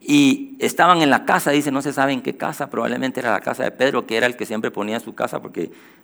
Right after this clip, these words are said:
Pedro era el anfitrión de ese grupo. Entonces, mas ellos callaron, porque en el camino habían disputado quién habría de ser el mayor. Entonces él se sentó y llamó a los doce y les dijo,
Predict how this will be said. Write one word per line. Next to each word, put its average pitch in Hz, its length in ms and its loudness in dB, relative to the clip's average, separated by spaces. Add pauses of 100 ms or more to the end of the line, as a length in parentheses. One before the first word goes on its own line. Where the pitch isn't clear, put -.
(140)
Pedro 123 280 4
era 117 140 4
el 104 100 2
anfitrión 90 600 -6 (680)
de 98 180 -4
ese 110 140 -8
grupo. 175 300 -6 (1040)
Entonces, 180 580 2 (1160)
mas 147 300 2
ellos 233 280 6
callaron, 202 800 4 (440)
porque 127 200 -4
en 131 80 4
el 127 120 2
camino 143 360 2
habían 151 380 0
disputado - 640 -6 (1400)
quién 135 380 2
habría 95 380 -2
de 95 40 -8
ser 98 160 -10
el 101 80 -8
mayor. 113 360 -2
Entonces 180 500 2
él 185 140 2
se 180 100 -6
sentó 190 580 0 (560)
y 143 120 2
llamó 151 260 6
a 208 60 8
los 196 180 4
doce 208 240 6
y 180 60 8
les 160 160 4
dijo, 175 440 0